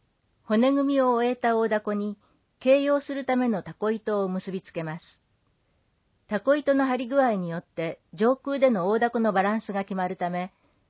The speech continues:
大凧作りの中で最も重要な作業と言われています。紙面には、大凧ができるまでの写真が八枚掲載されています。一、竹を細く割る。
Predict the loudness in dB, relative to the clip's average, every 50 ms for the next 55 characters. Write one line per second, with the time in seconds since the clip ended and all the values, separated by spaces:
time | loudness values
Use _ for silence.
0 | _ 0 4 6 6 6 4 2 0 -2 -2 -2 -2 -4 -6 -4 -4 -6 -6 -6
1 | -6 -8 -8 -6 -6 -6 -8 -8 -8 -8 -8 -6 -2 0 2 2 2 0 0 -2
2 | -4 -4 -2 0 0 0 0 -2 -4 -2 -2 -2 -2 -2 -4 -6 -6 -6 -6 -4
3 | -4 -6 -6 -8 -10 -10 -10 -8 -10 -12 -12 _ _ _ _ _ _ _ _ _
4 | _ _ _ _ _ _ _ _ _ _ _ _ _ _ _ _ _ _ _ _
5 | _ _ _ _ _ _ _ _ _ _ _ -14 -6 -2 0 0 0 0 0 -2
6 | -2 -2 -2 -2 -4 -8 _ _ _ 0 2 2 2 2 0 -2 -2 -2 -2 -2
7 | -4 -4 -6 -4 -4 -2 -2 -2 -2 -4 -6 -8 -8 -10 -10 -12 -12 -10 -10 -10
8 | -8 -8 -6 -6 -6 -8 -10 -12 -14 -12 -6 -4 -2 0 0 -2 -2 -4 -4 -4
9 | -4 -4 -2 -4 -6 -6 -4 -6 -6 -6 -6 -8 -8 -8 -8 -8 -8 -10 -12 -16
10 | _ _ _ _ _ _ _ _ _ _ _ _ _ _ _ _ _ _ _ _
11 | _ _ _ _ _ _ _ _ _ -6 -6 -6 -6 -6 -8 -10 -10 -10 _ _
12 | _ _ _ _ _ _ _ _ _ _ _ -4 -4 -4 -2 2 4 4 4 4
13 | 2 0 -4 -8 -4 -4 -4 -4 -4 -8 -6 -6 -6 -8 -10 -14